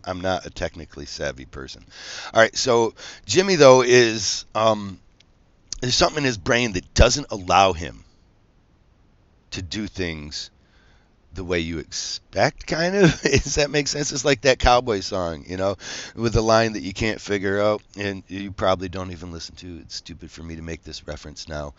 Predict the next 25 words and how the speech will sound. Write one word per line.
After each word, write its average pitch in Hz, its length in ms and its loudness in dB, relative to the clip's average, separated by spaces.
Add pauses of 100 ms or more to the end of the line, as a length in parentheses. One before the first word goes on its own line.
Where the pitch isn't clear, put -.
(380)
Uh, 87 300 0 (680)
but 92 220 2
there's 113 220 0
a 107 60 -8
cowboy 104 380 4
song 95 280 -4
by 90 140 0
Willie 90 300 0
Nelson. 90 480 -4 (640)
Uh, 95 180 0 (520)
but 107 300 -4
a 107 100 0
cowboy's 110 880 2
mind 101 480 4
won't 92 240 -6
let 92 160 -2
him 90 220 -8
do 95 280 -8
things 85 600 -6
to - 160 -14
let 76 220 -4
you 95 140 -8
think 85 260 -8
he's 69 220 -12
right. 67 280 -14